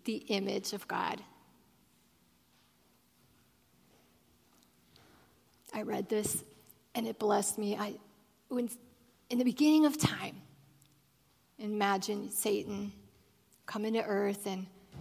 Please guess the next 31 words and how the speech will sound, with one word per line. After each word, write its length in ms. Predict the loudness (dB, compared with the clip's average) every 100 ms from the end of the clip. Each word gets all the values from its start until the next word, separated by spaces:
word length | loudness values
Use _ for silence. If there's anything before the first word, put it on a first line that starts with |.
| -14 0
getting 160 | 0 2
his 140 | 0
demons 400 | 0 0 0 2
together 500 | 2 2 2 2 2
and 160 | 0 0
saying, 340 | -2 -2 -4 -8 -8 6
"I 120 | 8
need 220 | 10 8
someone 460 | 10 12 12 12 8
to 80 | 8
go 160 | 8 8
to 120 | 8
earth 260 | 6 4 0
for 220 | -4 0
me 160 | 0
because 260 | 0 -2 2
I 60 | 4
need 180 | 2
someone 480 | 0 2 4 6 6
to 100 | 4
turn 300 | -4 -4 0
the 60 | 0
hearts 540 | -2 0 0 0 -4
of 80 | -2
the 80 | 0
men 180 | 0 -2
and 100 | -4
children 380 | -4 -6 -6 -6
away 220 | -8 -8
from 220 | -10 -10
God." 340 | -8 -8 -8